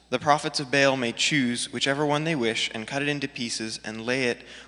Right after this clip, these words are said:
on the wood of their altar, but without setting fire to it.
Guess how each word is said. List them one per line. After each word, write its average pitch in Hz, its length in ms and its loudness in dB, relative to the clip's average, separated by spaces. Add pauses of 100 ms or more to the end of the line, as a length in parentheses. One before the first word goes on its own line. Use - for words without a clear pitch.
on 117 140 0
the 117 80 0
wood 127 220 2
of 120 100 -4
their 120 180 2
altar, - 460 -2 (340)
but 120 120 4
without 135 320 4
setting 120 260 -2
fire 101 300 0
to - 180 -8
it. - 140 -12